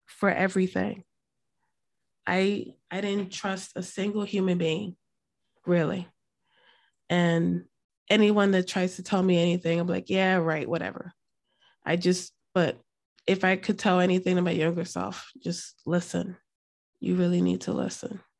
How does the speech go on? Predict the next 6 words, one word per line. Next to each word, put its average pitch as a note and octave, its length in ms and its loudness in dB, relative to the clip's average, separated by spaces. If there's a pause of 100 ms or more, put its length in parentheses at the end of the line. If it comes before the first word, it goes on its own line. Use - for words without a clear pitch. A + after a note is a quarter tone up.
(1040)
And G#3+ 440 4 (540)
I D4 160 4
see C4 300 2
a B3+ 80 4
lot A3+ 260 0
of A#3 160 -2